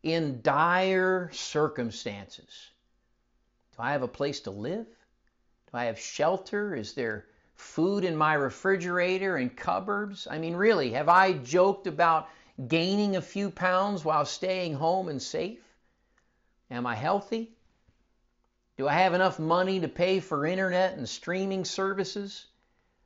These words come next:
Am I able to order groceries online and have them loaded into my car or even easier, delivered to my doorstep?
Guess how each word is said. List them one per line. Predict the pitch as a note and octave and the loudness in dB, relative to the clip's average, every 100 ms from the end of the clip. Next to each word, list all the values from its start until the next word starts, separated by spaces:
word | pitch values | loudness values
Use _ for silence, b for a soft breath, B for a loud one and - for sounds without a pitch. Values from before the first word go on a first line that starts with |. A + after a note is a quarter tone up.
| _ _ - | _ _ -6
Am | B2+ | 0
I | C#3 D#3 | 2 4
able | F#3+ F3+ E3 | 6 6 6
to | D3+ | 4
order | D3+ F3 G3 F3 | 6 6 6 4
groceries | C#3 D#3 F#3+ F#3 F3+ F3 D3+ | 2 4 4 4 -2 -2 0
online | F3+ F3+ E3 E3+ F3+ F#3+ | 0 2 4 4 4 0
and | D3 | -2
have | C#3 F3 D#3+ | -2 -2 0
them | D3+ D3 | -2 4
loaded | D#3 F#3 E3+ D#3 | 6 6 4 0
into | F3+ E3+ | -2 0
my | D3+ D3 | 0 0
car | C#3 - E3+ G3+ F#3+ E3+ | 0 2 2 2 0 2
or | C#3 C#3 | 2 0
even | D3 F#3 D#3+ D3 | -2 -2 -2 -2
easier, | D#3+ G3 F#3+ D3 C#3 C#3 | 0 0 -2 -2 -4 -2
delivered | C#3 D3 F3 F#3 D#3+ | -2 -2 -2 -2 -2
to | C#3 | -4
my | C#3 C#3 | -4 -6
doorstep? | B2 E3 E3 - F3+ F3+ | -4 -4 -6 -8 -8 -8